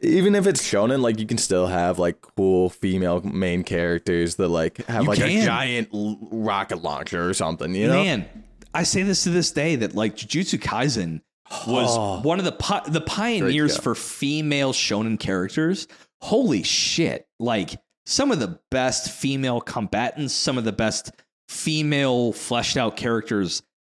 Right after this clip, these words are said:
Speaker 2: written for a single season of shonen anime I've ever seen. So, sh-,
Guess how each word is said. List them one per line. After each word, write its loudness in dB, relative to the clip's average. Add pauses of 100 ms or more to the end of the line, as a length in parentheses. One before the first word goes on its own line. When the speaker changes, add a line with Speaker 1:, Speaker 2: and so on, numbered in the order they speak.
(200)
Speaker 2:
written 0
for 2
a 2
single 0
season 0 (100)
of 0
shonen 0
anime -2 (300)
I've 2
ever 0
seen. -4
So, 0 (680)
sh-, -2